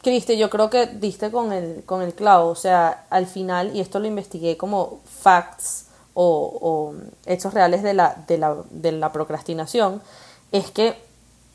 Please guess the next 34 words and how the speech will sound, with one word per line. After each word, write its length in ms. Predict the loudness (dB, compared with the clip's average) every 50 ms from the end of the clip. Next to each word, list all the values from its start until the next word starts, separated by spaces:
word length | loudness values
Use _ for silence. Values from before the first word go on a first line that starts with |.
| _ _ _ _ _ _ _ _ -2
la, 340 | 2 6 6 6 6 4 2 2
la 160 | 6 6 6
procrastinación 680 | 6 4 0 0 -2 -4 -4 -4 -4 -2 -2 -2 -2 -2
al 100 | -2 -4
final, 340 | -4 -2 0 0 0 0
¿por 180 | -2 -4 -4 -4
qué 160 | -4 -4 -2
pasa? 480 | 4 6 6 6 4 2 -6 -8 -10 -12 _ _ _ _ _ _ _
Porque 300 | 0 0 0 2 0 0 2
terminas, 720 | 2 2 2 2 0 -2 -2 -2 -2 -2 -2 -4 -8 -12 -12 _ _ _ -2
tienes, 220 | -2 0 0 -2 -4 -6 -8 -10 -14 -14 -12 -8
mucha 320 | -4 -4 -2 -2 0 0
gente 400 | 0 0 0 0 0 0 0 0 -2 -4
le, 340 | 0 2 4 4 4 2
la 140 | 2 2 2
razón 360 | 2 2 0 -2 -2 -2 -2
a 40 | 0
la 140 | 0 0 0
que 80 | 0 2
le 80 | 2
da 100 | 2 2
la 100 | 2 0 -2
procrastinación 560 | -4 -6 -8 -6 -6 -6 -6 -4 -4 -4 -4
es 80 | -4 0
a 60 | 2
la 100 | 0 2
fatiga 460 | 2 0 -2 -2 -4 -6 -4 -4 0
o 120 | 2 2 4
a 40 | 2
la 80 | 2
falta 320 | 2 0 0 2 2 2 2
de 60 | 2
energía. 500 | 2 -2 -4 -6 -8 -8 -8 -8 -8 -12 -16 _ _ _ _ -20 -20 -20 -20 -20 -20 -20 -20 _ _ _ _ _
Em, 480 | 0 2 2 2 2 2 0 -2 -6 -10